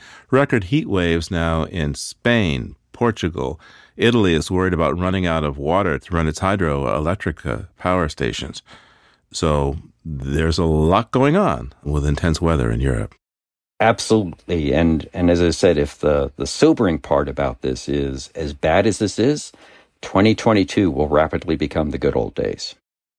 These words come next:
Speaker 1: Talk to me a bit anecdotally about some of the extreme events that have caught your eye recently.
Speaker 2: Well, one, of course, that happened only a hundred, hundred and fifty miles to my north was this massive flooding we had in the Yellowstone River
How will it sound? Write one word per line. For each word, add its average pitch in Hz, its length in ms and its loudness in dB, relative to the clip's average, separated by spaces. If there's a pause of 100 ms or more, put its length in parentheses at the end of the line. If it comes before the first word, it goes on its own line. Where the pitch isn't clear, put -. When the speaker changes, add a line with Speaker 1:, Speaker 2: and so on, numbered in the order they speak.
(260)
Speaker 1:
Talk 214 180 4
to 214 80 0
me 175 140 6
a 143 40 4
bit 143 240 0
anecdotally 120 680 2
about 92 260 0
some 101 180 -2
of 90 100 -2
the 90 100 0
extreme 90 400 -2
events 85 380 -4
that 87 120 -2
have 87 160 -4
caught 110 240 0
your 104 180 0
eye 71 200 0
recently. 65 560 -8 (720)
Speaker 2:
Well, 156 180 4
one, 131 500 2 (220)
of - 220 -6
course, - 560 0
that - 560 -4 (320)
happened 107 480 0
only 95 640 0 (100)
a 76 120 -4
hundred, 98 500 2
hundred 85 340 -4
and - 140 -6
fifty 95 280 -2
miles 87 400 -2
to - 140 -10
my 76 140 0
north 90 560 2
was 78 240 -8
this - 380 -8
massive 87 580 -2
flooding 98 460 0
we 71 120 -6
had 76 280 -6
in 73 80 -8
the 69 100 -10
Yellowstone 90 640 0
River 80 400 -2